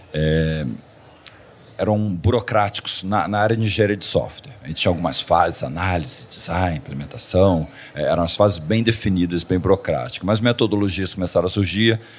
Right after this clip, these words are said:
muitas orientadas a objeto pra organizar o código, mas elas também tinham suas fases de análise, design orientado a objeto.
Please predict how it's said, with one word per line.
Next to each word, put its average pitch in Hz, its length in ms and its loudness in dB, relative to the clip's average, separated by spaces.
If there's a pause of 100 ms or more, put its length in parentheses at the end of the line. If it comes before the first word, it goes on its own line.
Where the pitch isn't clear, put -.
(160)
muitas 101 380 2
orientadas 90 420 0
a - 40 -4
objeto 85 340 0
pra 78 160 -8
organizar 80 440 -2
o 73 100 2
código, 98 680 2
mas 92 200 0
elas 104 160 4
também 107 200 0
tinham 101 200 0
suas 95 260 2
fases 85 340 4
de - 120 -2
análise, 82 440 0
design 85 360 0
orientado 82 360 0
a 87 40 -6
objeto. 85 500 0